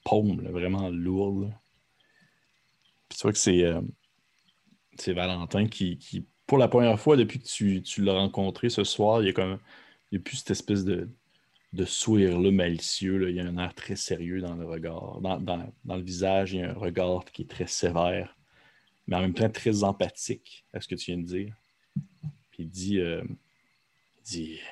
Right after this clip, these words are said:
Écoute, le jeune, la famille, euh, c'est pas juste le sang, là. La famille, c'est elle aussi, c'est celle que tu construis à mesure que tu poses des actions dont tu es fier. » Moi, j'en ai plein.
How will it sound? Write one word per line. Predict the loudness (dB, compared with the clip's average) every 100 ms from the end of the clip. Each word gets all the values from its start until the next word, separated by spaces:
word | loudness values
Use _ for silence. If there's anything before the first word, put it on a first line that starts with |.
| -20 _ _ _ _ -14
Écoute, | -10 -8 -8
le | -8 -10
jeune, | -10 -12 -14 -18 -20 -20 _ _ _ _ _ _ _ _ _ _ _ _ _ _ _ _ _ _ _ _ -12
la | -8
famille, | -4 2 4 4 0
euh, | -6 -12 -16
c'est | -12
pas | -10
juste | -8 -8
le | -6
sang, | -8 -8
là. | -12 -16 -20 -20 _ _ _ _ _ _ _ _ _ _ _ _ _ _ _ _ -14
La |
famille, | -8 -2 0 0
c'est | -2
elle | -4 -4
aussi, | -4 -4
c'est | -4 -4 -4
celle | -2 0
que | -2
tu | -4
construis | -4 -4 -4 -4 -2
à |
mesure | -2 -2 -4 -4
que |
tu | -8 -6
poses | -6 -6
des | -8 -8
actions | -6 -6 -6
dont | -8
tu | -12
es |
fier. » | -12 -14 -16 -18 -20 _ _ _ _ _ _ _ _ _ _ _ _ _ _ _ _ _ _ _ _ _ _ _
Moi, | 0
j'en | 2 4
ai | 2
plein. | 2 -2